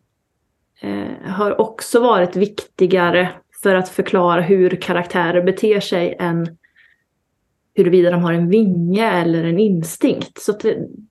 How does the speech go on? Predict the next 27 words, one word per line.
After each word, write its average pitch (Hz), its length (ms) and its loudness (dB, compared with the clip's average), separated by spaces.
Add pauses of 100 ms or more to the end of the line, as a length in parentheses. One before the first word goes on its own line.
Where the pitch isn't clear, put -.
(160)
det 226 120 2
har 226 80 2
varit 175 260 2
sånt 165 240 -4
som 180 140 -4
jag 170 80 -2
har 165 280 -4 (840)
lagt 190 280 -2
mer 220 200 4
fokus 170 300 -4
på - 140 -6
och 156 160 -4
plockat - 420 -6
bort, - 500 -8
eh, - 260 -8
detaljer 185 640 -4
så - 260 -8
som, - 260 -16 (1200)
som 214 200 0
inte 190 340 0
blir 180 120 -2
så 175 120 -2
viktigt 175 400 -2
i, - 160 -6 (100)
i 190 180 2
skrivandet 190 680 0
då. - 80 -8